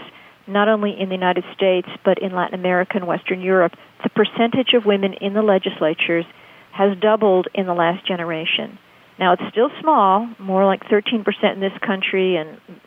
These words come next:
up to twenty-five or more percent in parts of Europe and Scandinavia, almost up to half. But it's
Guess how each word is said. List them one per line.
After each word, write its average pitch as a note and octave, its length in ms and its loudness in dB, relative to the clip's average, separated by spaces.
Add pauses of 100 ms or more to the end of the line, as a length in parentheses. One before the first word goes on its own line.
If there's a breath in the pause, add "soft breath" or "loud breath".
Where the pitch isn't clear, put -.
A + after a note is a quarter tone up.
up - 220 -2
to - 120 -4 (120)
twenty-five F#3+ 580 0
or F#3 140 2
more G3+ 220 2
percent G3 380 0
in F3+ 220 -6
parts F#3 240 0
of F3 100 -4
Europe F#3 300 2 (140)
and F#3 120 -18
Scandinavia, F3+ 640 0
almost F3 280 0
up D#3+ 160 0
to - 60 -4
half. G#3+ 400 2 (500 loud breath)
But G#3 180 2
it's F#3 160 0